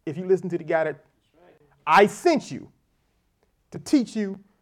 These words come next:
to be what I made you." And that is the role of the Holy Spirit, to teach you to be what you were made in Christ. The problems you brought to Jesus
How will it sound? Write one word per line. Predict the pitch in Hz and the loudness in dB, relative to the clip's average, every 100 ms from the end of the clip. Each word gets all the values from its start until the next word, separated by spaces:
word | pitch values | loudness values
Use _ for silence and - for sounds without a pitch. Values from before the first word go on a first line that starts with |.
| _ - | _ -6
to | 202 | -4
be | 135 254 247 | 0 0 4
what | 202 196 | 6 6
I | 170 | 6
made | 214 170 101 | 4 2 -4
you." | 87 _ _ _ _ _ _ _ _ _ _ _ _ _ 175 | -18 _ _ _ _ _ _ _ _ _ _ _ _ _ -6
And | 165 143 | -4 8
that | 233 285 | 8 10
is | 247 165 | 4 -2
the | 175 | -4
role | 156 202 220 185 | 4 8 10 8
of | 160 | 4
the | 147 | 2
Holy | 165 156 | 0 -2
Spirit, | 147 160 - - _ _ _ _ _ _ _ | -6 -12 -12 -16 _ _ _ _ _ _ _
to | - 180 | -6 -6
teach | - 320 294 - | 0 -2 -2 -6
you | 220 214 | -8 -8
to | 202 | -10
be | 156 196 160 135 143 _ _ _ | -6 -6 -6 -12 -18 _ _ _
what | - 170 170 | -4 -4 -2
you | 151 233 | -2 0
were | 185 | 0
made | 165 208 180 123 131 - - | 0 2 2 0 -10 -14 -6
in | 208 175 | -4 -4
Christ. | 170 202 143 - _ _ _ _ _ _ _ _ - | -4 -6 -6 -12 _ _ _ _ _ _ _ _ -8
The | 151 | -6
problems | 160 - 285 320 269 240 202 165 | -4 4 6 6 4 0 -2 -8
you | 151 262 | -4 -2
brought | 214 202 262 - | 4 6 6 2
to | 175 | -8
Jesus | 139 139 123 131 | -8 -10 -12 -16